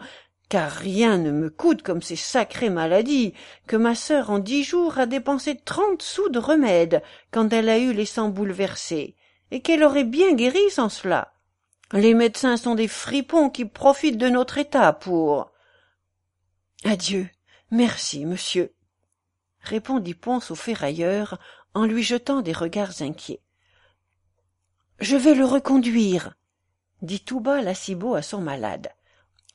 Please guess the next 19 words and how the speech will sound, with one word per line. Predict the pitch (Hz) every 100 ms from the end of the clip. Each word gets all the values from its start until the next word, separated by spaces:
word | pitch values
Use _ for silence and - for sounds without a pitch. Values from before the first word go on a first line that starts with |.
| _
Crainte | - 254 277 233
qu'il | 220 214
ne | 214
touche | 202 285 330
à | -
quelque | 240 202 208
chose. | - 240 127 - - _ _ _ _ _ _ _ _ _ _ _ _ -
Oui, | 311 226 202
oui, | 190 190 - - - _ _ _ _ -
répondit | 185 202 202 196 233
le | 175
malade | 165 147 156 175 180 - -
en | 190
remerciant | 185 226 180 165 - 226
La | 202 151
Cibot | - 175 156 175 -
par | 226 220
un | 247
regard. | 233 214 135 - - -